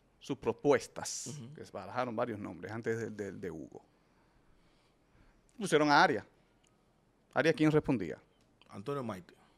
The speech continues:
Speaker 1: Bien. ¿Y Antonio Maite aliado directamente de quién?
Speaker 2: De Luis.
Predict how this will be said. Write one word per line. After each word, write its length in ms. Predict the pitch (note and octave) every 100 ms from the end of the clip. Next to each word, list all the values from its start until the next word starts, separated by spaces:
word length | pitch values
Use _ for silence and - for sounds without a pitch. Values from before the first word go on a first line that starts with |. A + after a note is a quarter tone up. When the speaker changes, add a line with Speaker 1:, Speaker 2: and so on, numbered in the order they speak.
| _
Speaker 1:
Bien. 320 | - G2+ D#2+ -
¿Y 60 |
Antonio 300 | A2 A#2+ C#3+
Maite 240 | D#3 E3+ E3
aliado 280 | D3+ D#3+ E3
directamente 440 | D#3 D#3+ D#3 D#3
de 120 | D#3
quién? 280 | D3 C3 F#2 - _ -
Speaker 2:
De 160 | F#3
Luis. 260 | F3 G#2